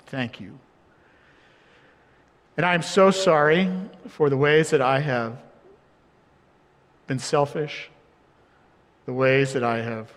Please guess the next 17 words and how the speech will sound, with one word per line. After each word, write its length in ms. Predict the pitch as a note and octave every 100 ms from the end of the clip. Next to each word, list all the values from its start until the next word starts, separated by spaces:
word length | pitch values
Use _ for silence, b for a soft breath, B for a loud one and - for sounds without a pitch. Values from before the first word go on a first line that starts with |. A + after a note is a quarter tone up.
| -
hurt 300 | D3+ D3+ D3+ - -
others 500 | C#3 C#3+ D3+ D3+ - - _ C3
and 420 | A#2+ G#2+ G2+ C3+ _ _ _ _ _ _ _ _ _ _ _ _
myself. 680 | B2+ A#2 - B2 C3+ - - _ _ _ _ _ _ _ _ _ _ _ _ _ _ _ _ _ _ _ _ -
I'm 80 | B2+
sorry 380 | - D3 C3+
for 120 | C3 B2+
the 80 |
ways 280 | A2+ A#2+ A#2+
that 80 | A#2+
I've 160 | A2 A2
wandered 560 | A#2 B2 B2 G#2 F#2+
away 400 | A2 A2 A#2 A2
from 420 | G#2+ - G#2 G#2+ A#2+ _ _ _ _ _ _ _ _ _ _ _ _ -
what 120 | A#2
is 160 | A2
right. 320 | G#2+ G2+ F#2+